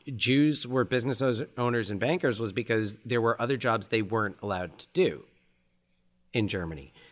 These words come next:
And, uh, especially once, once Hi-, Hitler started gaining power in the late twenties, early thirties. And a lot of what happened in Weimar Germany,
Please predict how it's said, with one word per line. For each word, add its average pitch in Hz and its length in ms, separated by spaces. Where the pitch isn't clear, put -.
And, 110 880
uh, 107 380
especially 123 640
once, 107 720
once 107 360
Hi-, 107 220
Hitler 110 320
started 98 320
gaining 92 280
power 143 380
in 113 80
the 104 80
late 101 240
twenties, 92 560
early 90 220
thirties. 95 560
And 110 720
a 143 100
lot 135 320
of 131 240
what 120 260
happened 113 420
in 107 140
Weimar 101 360
Germany, 113 640